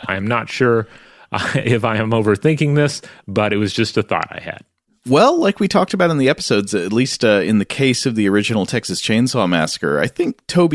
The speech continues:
Speaker 2: Hooper seems to have had some ideas about, uh, about economics and work and consumerism in mind when, when he was making the first movie. Uh, and, and it certainly comes through in some of the satire in the second movie because,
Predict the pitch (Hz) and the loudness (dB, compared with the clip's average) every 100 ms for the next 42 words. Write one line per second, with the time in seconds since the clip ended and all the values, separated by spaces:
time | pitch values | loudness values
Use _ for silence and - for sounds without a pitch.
0 | 120 123 143 139 104 90 - _ _ _ | 0 2 0 2 2 0 -4 _ _ _
1 | _ - - - 147 147 131 - 101 117 | _ -10 -8 -2 0 0 0 0 0 0
2 | 113 101 87 - 113 107 101 98 87 90 | -2 -2 -4 -4 0 2 2 0 0 0
3 | 90 85 85 87 82 78 - 85 78 76 | 0 0 -2 0 0 -2 -4 -4 -2 -6
4 | - _ _ _ _ _ 85 90 85 - | -10 _ _ _ _ _ -4 0 0 -2
5 | 101 - 101 95 95 98 107 - 95 85 | -6 -2 0 0 0 0 -2 -2 -2 0
6 | 87 92 87 - 95 85 92 82 101 95 | 2 2 2 0 -4 -4 -6 -4 -2 0
7 | 90 85 80 85 80 85 82 80 78 78 | 2 0 0 -2 0 0 0 -2 -4 -4
8 | 80 78 80 - 90 82 90 80 78 85 | -4 -4 -6 -6 -4 -4 -4 -4 -4 -4
9 | 76 90 73 - 71 - 85 76 69 69 | -2 -4 -4 -4 -4 -4 -4 -2 -2 -4
10 | 65 80 85 78 69 98 95 - 101 98 | -4 -2 0 0 -2 -2 -2 -2 -2 0
11 | - 190 156 127 113 98 - 107 98 101 | 0 0 0 0 0 0 0 2 2 0
12 | 98 85 - 98 101 110 92 87 82 107 | -2 -2 0 -2 0 2 2 2 0 -2
13 | 101 101 90 85 80 85 - 87 80 | 0 0 0 0 -2 -4 -2 -4 -4